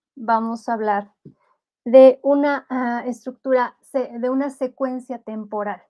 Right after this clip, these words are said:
¿A qué me refiero con esto? Bueno, eh, veamos. Eh, aquí están, eh, marcadas o subrayadas algunas palabras en, con verde, en color verde, y esto nos va a hablar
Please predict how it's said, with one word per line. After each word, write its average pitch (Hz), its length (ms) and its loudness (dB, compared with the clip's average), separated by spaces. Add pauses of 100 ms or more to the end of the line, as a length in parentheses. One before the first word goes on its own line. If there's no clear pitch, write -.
(220)
¿A 247 140 -12
qué 269 300 -4
me 233 180 -6
refiero 214 400 -10
con 190 180 -14
esto? - 320 -20
Bueno, 214 240 -18 (600)
eh, 226 160 -6
veamos. 226 560 -4 (600)
Eh, 247 340 2
aquí 285 240 0 (200)
están, 359 460 -6 (320)
eh, 226 280 -10
marcadas 247 800 -4
o 208 100 -8
subrayadas 220 840 -6
algunas 226 580 -12
palabras 226 720 -4
en, 220 160 -16
con 208 760 -12 (220)
verde, 240 360 -2
en 214 100 -12
color 214 300 -8
verde, 233 380 -6 (520)
y 311 180 -6 (240)
esto 262 320 -2
nos 226 180 -10
va 226 60 -4
a 220 40 -2
hablar 214 360 -6